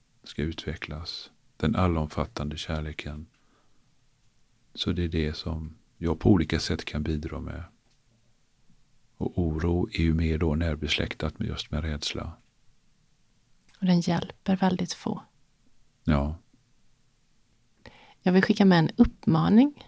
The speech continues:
Speaker 2: till alla lyssnare om att, eh,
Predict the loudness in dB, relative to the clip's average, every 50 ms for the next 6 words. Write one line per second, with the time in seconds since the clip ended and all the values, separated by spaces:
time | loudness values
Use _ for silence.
0 | -20 _ -2 0 2 4 4 4 2 0 0 -4 -6 -6 -6 -4 -2 -2 -4 -4
1 | -6 _ _ _ _ _ _ _ _ -20 -20 -20 -20 _ 2 4 4 4 4 2
2 | 0 -2 0 0 0 0 0 -4 _ _ _ _ _ _ 0 0 2 2 2 2
3 | 0 0 -2